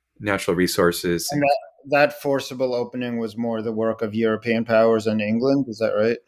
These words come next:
Speaker 1: Yeah, the, the, um,
Speaker 2: The
Speaker 1: opium,
Speaker 2: opium
Speaker 1: yes, the
Speaker 2: war.
Speaker 1: Opium Wars,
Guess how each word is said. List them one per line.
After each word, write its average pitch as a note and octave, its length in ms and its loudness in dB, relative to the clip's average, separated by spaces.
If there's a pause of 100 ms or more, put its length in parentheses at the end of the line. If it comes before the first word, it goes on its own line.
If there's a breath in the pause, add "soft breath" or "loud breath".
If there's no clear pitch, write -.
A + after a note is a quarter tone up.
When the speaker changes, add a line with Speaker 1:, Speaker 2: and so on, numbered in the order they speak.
(120)
Speaker 1:
Yeah, A#2 220 2
the, F#2 240 -2
the, F#2+ 300 -2
um, F#2 420 -4 (380)
Speaker 2:
The C#3 100 6
Speaker 1:
opium, C3+ 240 6
Speaker 2:
opium B2+ 140 4
Speaker 1:
yes, G2 240 2
the A2+ 100 4
Speaker 2:
war. A2 40 8
Speaker 1:
Opium G#2+ 300 2
Wars, F2 380 -2